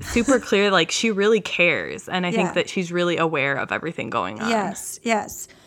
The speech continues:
Speaker 2: So we, like, went to commercial break, like, right before, right,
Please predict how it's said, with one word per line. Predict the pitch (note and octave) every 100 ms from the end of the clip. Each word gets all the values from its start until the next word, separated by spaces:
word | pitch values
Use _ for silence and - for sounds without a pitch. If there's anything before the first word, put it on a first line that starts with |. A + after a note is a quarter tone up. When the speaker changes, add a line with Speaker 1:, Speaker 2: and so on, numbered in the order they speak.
| - - -
Speaker 2:
So | E4+ D#4+ D#4
we, | D4 C4+
like, | D4+ D4 -
went | A3 C#4 C#4+
to | F#4
commercial | E4 C4 C4+
break, | A3 A#3 A#3+
like, | A3+
right | A3 A3
before, | A3+ B3
right, | A3 A#3+